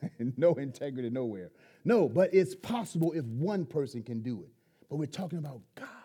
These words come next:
Words are so powerful. God keeps His word. And He is saying in this scripture that you would have to live with the consequences of everything you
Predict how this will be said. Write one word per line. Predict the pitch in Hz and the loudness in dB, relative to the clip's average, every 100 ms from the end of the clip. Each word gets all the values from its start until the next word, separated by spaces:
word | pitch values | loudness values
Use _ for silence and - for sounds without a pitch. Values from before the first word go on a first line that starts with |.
| - _ _ _ 190 _ _ _ _ _ _ _ _ | -20 _ _ _ _ _ _ _ _ _ _ _ _
Words | 143 202 214 175 | 0 6 8 8
are | 180 | 2
so | 185 165 | 0 0
powerful. | - 196 190 147 135 | -4 -6 -4 -4 -6
God | 110 180 196 180 165 _ _ _ - | -6 -6 -4 -4 -6 _ _ _ -4
keeps | - 233 - - - | 4 4 4 -4 2
His | 196 135 | 2 2
word. | 135 190 190 160 - - 170 | -2 2 4 4 0 -10 -2
And | 165 | 4
He | 180 233 | 8 8
is | - - | 6 4
saying | 233 208 190 | 2 2 2
in | 175 156 | 2 4
this | 240 214 | 2 2
scripture | - 180 - - 104 95 _ _ _ - | -2 -4 -4 -8 -14 -16 _ _ _ 4
that | 190 | 4
you | 147 196 269 240 | 8 10 10 10
would | 185 165 | 8 4
have | 196 175 | 2 0
to | 180 | 0
live | 165 220 240 180 | 2 6 10 10
with | 175 170 | 8 2
the | |
consequences | - - 247 226 180 - 170 151 147 143 - - - | -4 0 2 2 0 -2 -2 -2 -2 -4 -8 -14 -6
of | 143 - _ - | -4 -4 _ 0
everything | 220 240 202 233 220 - 202 196 196 190 - _ - | 6 6 6 4 2 -2 0 2 4 2 -2 _ -8
you | 131 170 175 170 | 0 4 4 2